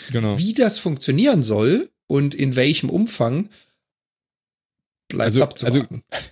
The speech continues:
Speaker 1: genau, also sie wollen, sie wollen auf jeden Fall die ganze Hardware refunden und zwar, was du gekauft hast und da waren, da war offiziell auch die Founders Edition und so weiter mit aufgeführt, also wirklich ja die, die ersten Pakete,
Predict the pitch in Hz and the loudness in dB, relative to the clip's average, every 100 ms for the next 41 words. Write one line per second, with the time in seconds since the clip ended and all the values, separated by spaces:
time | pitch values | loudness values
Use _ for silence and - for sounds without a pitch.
0 | _ 113 110 87 107 113 113 127 139 135 | _ -2 0 2 4 4 4 4 2 0
1 | - 104 120 120 131 117 104 95 98 160 | -4 -2 0 2 0 -2 -2 -2 -2 -2
2 | 170 165 160 175 175 - 170 117 - 107 | -2 -2 -2 -4 -6 -6 -6 -2 0 2
3 | 110 113 _ _ _ - 101 92 - 110 | 2 -2 _ _ _ -2 -2 -4 -2 0
4 | 180 - - 98 92 98 - - 98 104 | 0 -2 0 0 2 0 -4 -8 -2 2
5 | 104 104 - 123 123 107 95 98 139 117 | 2 0 -2 0 0 0 -2 0 0 0
6 | 104 117 117 98 95 98 101 95 90 - | 0 -2 -2 -4 0 0 0 -2 -4 -4
7 | 95 107 - - 123 107 85 95 95 87 | -2 -2 -4 -2 0 0 -2 -4 -2 -2
8 | 90 87 - 69 95 - 95 - 120 131 | -2 -4 -4 0 2 0 -6 -4 -2 2
9 | 143 | 2